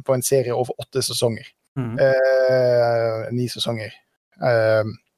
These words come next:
Speaker 1: anyways. L-, la oss glemme det. La oss glemme det. Det,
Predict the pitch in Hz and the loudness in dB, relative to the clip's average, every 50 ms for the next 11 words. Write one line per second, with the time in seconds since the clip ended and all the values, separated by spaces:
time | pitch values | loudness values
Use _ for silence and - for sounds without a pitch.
0 | _ _ _ _ _ _ _ _ _ _ _ _ _ - - - _ _ _ 180 | _ _ _ _ _ _ _ _ _ _ _ _ _ -16 -16 -16 _ _ _ 0
1 | 185 175 123 107 98 - - - - - - - - - _ _ _ _ _ _ | 0 2 -4 -6 -8 -10 -10 -14 -14 -20 -20 -20 -20 -20 _ _ _ _ _ _
2 | _ _ _ _ _ _ _ _ - 190 247 - - 185 202 214 196 - - 185 | _ _ _ _ _ _ _ _ -6 -6 -6 -4 0 2 2 2 2 0 0 0
3 | 139 101 101 107 - - 131 143 135 151 151 143 - - 123 107 107 104 110 123 | 0 0 -2 -8 -10 -10 -10 -2 0 0 0 0 -2 -4 -4 -4 -4 -6 -6 0
4 | 135 160 | 0 0